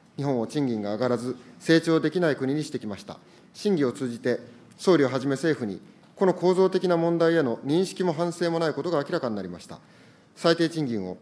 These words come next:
時給千五百円を目指し引き上げ、正規も非正規も抜本的に賃上げを実現する。そのために、大企業の内部留保に課税し、中小企業支援に充てるべきです。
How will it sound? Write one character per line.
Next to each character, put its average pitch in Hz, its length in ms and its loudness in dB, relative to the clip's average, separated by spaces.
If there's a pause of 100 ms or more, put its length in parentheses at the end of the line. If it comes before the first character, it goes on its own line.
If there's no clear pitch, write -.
(120)
時 127 140 -14
給 156 160 0
千 156 200 -2
五 147 60 2
百 151 220 0
円 135 80 0
を - 20 0
目 120 100 -2
指 123 140 -2
し - 80 -10
引 - 60 -18
き 156 100 -2
上 143 100 4
げ、 101 160 -2 (340)
正 202 200 4
規 180 120 0
も 131 120 -2
非 - 60 -12
正 160 160 -2
規 135 100 -6
も 135 120 0
抜 117 140 -2
本 165 260 -2
的 170 180 -2
に 175 100 0
賃 151 200 -4
上 139 120 0
げ 135 80 -2
を 135 100 0
実 117 240 -10
現 123 180 -4
す - 80 -10
る。 107 140 -6 (320)
そ - 160 -2
の 160 60 2
た 160 100 0
め 151 80 2
に、 113 160 -2 (260)
大 139 180 0
企 139 140 -8
業 123 120 0
の 113 80 -2
内 135 160 2
部 135 100 -2
留 131 120 0
保 131 120 -6
に 135 80 -2
課 117 140 -6
税 127 180 0
し、 143 220 -6 (480)
中 175 160 6
小 170 140 2
企 160 180 -2
業 160 100 2
支 156 140 -4
援 139 100 0
に 160 80 0
充 117 140 0
て 160 80 -4
る 156 80 -4
べ 156 100 -4
き 120 80 -8
で 110 100 -12
す。 - 160 -20